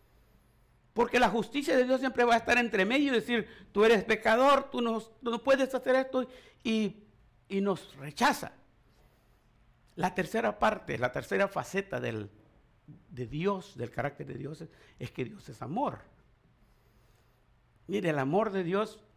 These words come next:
no tiene comparación, no se puede ni describir. No hay manera de entender el amor de Dios, porque nosotros, el amor de nosotros es un amor, eh, que tiene límites,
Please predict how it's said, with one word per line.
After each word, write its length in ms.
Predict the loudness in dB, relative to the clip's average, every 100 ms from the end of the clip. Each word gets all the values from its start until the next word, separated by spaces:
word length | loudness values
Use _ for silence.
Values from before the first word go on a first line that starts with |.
| _
no 220 | -4 -4
tiene 420 | -4 -4 -4 -4 -8
comparación, 1200 | -10 -10 -10 -10 -10 -10 -8 -2 0 0 -6 -18 _ _ _ _ _
no 140 | -10 -8
se 120 | -8
puede 320 | -6 -2 0
ni 140 | 0
describir. 880 | -2 -4 -8 -16 -12 -6 -2 -2 -4 -10 -20 _ _ _ _ -20 -20 -20 _ _ _ -8
No 160 | -2
hay 100 | 0
manera 720 | 0 -2 -2 -2 0 -2 -6 -14 _ -8
de 140 | -4
entender 580 | -2 -4 -8 -2 0 0
el 100 | -2
amor 300 | -4 -6 -8
de 80 | -8
Dios, 440 | -6 -6 -6 -14 _ _ _ _ _ _ _ _ _
porque 220 | -12 -4
nosotros, 460 | -2 -2 -4 -6 -4
el 140 | 0
amor 340 | 0 2 0 0
de 80 |
nosotros 400 | -4 -4 -6 -8
es 60 | -6
un 180 | -4 -2
amor, 500 | -2 2 2 0 -4 -20 _ _ _ _
eh, 420 | -12 -10 -10 -12 -8
que 120 | -6
tiene 320 | -2 -2 0
límites, 840 | 2 6 6 4 0 -6 -10 -20